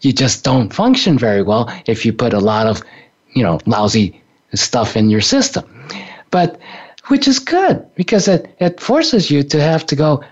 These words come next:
"Hey, you can't, you have to start changing your ways." And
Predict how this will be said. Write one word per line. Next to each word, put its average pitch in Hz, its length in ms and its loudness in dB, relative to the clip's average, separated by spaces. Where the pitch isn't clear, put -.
"Hey, 220 640 2
you 143 140 0
can't, 165 320 0
you 175 60 2
have 202 180 0
to 185 100 0
start 175 340 0
changing 175 420 2
your 156 120 4
ways." 175 440 2
And 196 260 2